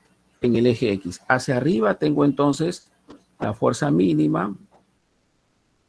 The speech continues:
la fuerza mínima más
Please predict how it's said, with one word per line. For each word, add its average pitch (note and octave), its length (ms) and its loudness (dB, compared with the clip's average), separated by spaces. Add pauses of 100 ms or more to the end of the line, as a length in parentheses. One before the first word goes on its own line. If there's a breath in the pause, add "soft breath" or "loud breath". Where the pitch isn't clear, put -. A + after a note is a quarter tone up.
(3250)
la A2+ 160 -2
fuerza B2+ 320 0
mínima D3 540 2
más A#2 520 0